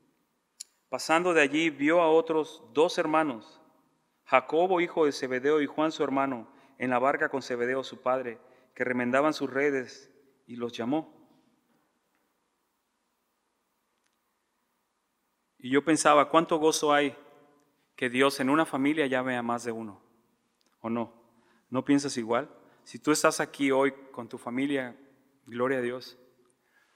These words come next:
Si disfrutas de estar co-, con tus hijos y, y tu hijo disfrutas de estar con tu padre y, y con tu madre, y, y es un gozo, es una promesa de Dios cumplida.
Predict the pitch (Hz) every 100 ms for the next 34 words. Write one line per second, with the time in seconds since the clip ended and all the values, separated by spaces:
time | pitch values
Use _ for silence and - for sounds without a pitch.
0 | _ _ _ _ _ _ _ _ _ _
1 | 131 127 120 113 - 143 147 156 131 -
2 | 135 - - - 117 - - 135 139 156
3 | 147 123 - - 113 - 143 139 143 131
4 | 117 127 135 131 117 - 123 131 123 110
5 | 113 117 131 131 123 107 - _ _ _
6 | _ _ _ _ _ _ 107 104 113 110
7 | 107 117 135 135 135 - _ _ _ _
8 | _ 117 113 113 - - _ 123 117 110
9 | - - - 156 156 185 127 104 _ _
10 | _ _ _ _ _ _ _ _ _ _
11 | _ - - 147 139 123 127 139 123 110
12 | 117 123 120 107 120 123 110